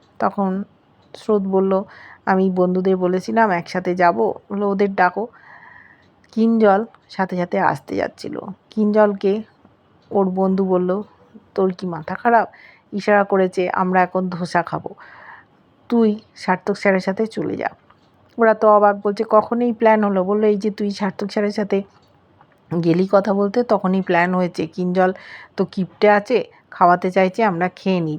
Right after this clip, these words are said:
তোরা চলে যা।" স্রোত বলল, "ঠিক আছে।" সার্থক আর স্রোত একসাথে বেরিয়ে গেল।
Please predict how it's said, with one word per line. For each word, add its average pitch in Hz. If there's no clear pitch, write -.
তোরা 190
চলে 175
যা।" -
স্রোত 214
বলল, 196
"ঠিক 196
আছে।" 190
সার্থক 196
আর 196
স্রোত 180
একসাথে 175
বেরিয়ে 151
গেল। -